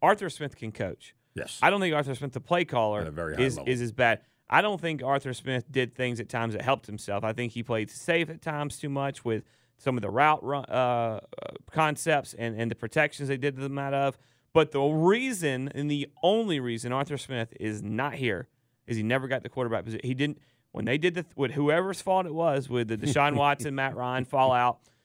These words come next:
Speaker 1: they never got the quarterback position right. And that will always be the thing that he'll remember about his time here is he didn't get that right.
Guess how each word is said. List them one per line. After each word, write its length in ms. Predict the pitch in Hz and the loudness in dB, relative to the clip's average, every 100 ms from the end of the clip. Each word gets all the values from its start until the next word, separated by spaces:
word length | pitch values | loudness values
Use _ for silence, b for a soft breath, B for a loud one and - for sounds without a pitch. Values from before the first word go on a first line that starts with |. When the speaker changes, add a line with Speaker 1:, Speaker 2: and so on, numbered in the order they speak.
| b b b b b | b b b b b
Speaker 1:
they 100 | 143 | 4
never 300 | 156 160 165 | 6 4 4
got 160 | 147 135 | 2 0
the 80 | |
quarterback 320 | 127 135 120 117 | -2 -2 -2 -4
position 380 | 117 117 117 | -4 -4 -4
right. 340 | 110 110 104 - _ _ _ _ _ | -4 -2 -4 -6 _ _ _ _ _
And 240 | 120 120 117 | -2 -2 2
that 400 | 123 143 160 - _ _ - | 4 6 4 0 _ _ -6
will 160 | 139 | 0
always 560 | 151 147 151 160 165 147 | 4 6 4 4 0 -4
be 260 | 127 143 135 | 0 2 2
the 140 | 127 | -2
thing 420 | - 127 117 113 | -2 -2 0 0
that 140 | 117 117 | -2 0
he'll 260 | 120 120 | 2 2
remember 560 | 120 123 139 120 110 101 | 2 2 2 2 2 0
about 220 | 110 104 | 0 0
his 140 | 110 | -2
time 280 | - 117 113 | -4 -4 -4
here 140 | 113 104 | -4 -4
is 100 | 104 | -4
he 100 | - | -4
didn't 300 | 127 123 120 | -2 -2 -4
get 140 | 117 | -4
that 160 | 117 101 | -4 -2
right. 320 | 107 110 | -2 -2